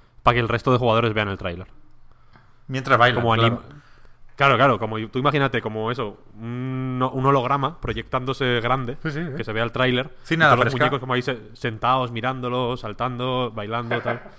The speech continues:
Speaker 2: <laughs>
Speaker 1: Sería increíble. Otro jugando al fútbol ahí, como a lo lejos, tal, no sé qué. Hostia,
Speaker 2: Es que
Speaker 1: estaría muy
Speaker 2: est-,
Speaker 1: bien, ¿no?
Speaker 2: estos juegos, juegos,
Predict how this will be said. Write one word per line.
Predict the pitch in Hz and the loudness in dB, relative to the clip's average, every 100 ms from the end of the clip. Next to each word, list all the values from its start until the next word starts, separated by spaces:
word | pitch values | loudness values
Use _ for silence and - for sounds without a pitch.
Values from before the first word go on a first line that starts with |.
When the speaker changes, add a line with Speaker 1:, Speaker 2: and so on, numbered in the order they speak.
| - | -20
Speaker 2:
<laughs> | - - - | -20 -20 -18
Speaker 1:
Sería | - 101 | -12 -8
increíble. | 101 101 110 113 | -8 -6 -4 -2
Otro | 113 127 | -2 -2
jugando | 127 123 | 0 2
al | 120 | 0
fútbol | - 127 120 | 2 2 4
ahí, | 123 117 113 113 107 - - - - - | 4 0 -4 -12 -16 -20 -20 -20 -20 -16
como | - 117 | -6 0
a | 117 | 2
lo | 110 | 4
lejos, | 131 139 131 127 | 4 4 0 2
tal, | 135 | 0
no | 127 | 0
sé | 113 | -4
qué. | 110 139 | -6 -8
Hostia, | - 98 | -10 -18
Speaker 2:
Es | - _ _ - | -18 _ _ -8
que | |
Speaker 1:
estaría | - | -6
muy | 107 | -4
Speaker 2:
est-, | 101 | -4
Speaker 1:
bien, | 120 | -4
¿no? | - | -4
Speaker 2:
estos | 165 185 | -2 -2
juegos, | 143 151 165 - - - | 2 2 0 -6 -20 -20
juegos, | - - 135 156 156 | -20 -8 -2 0 -2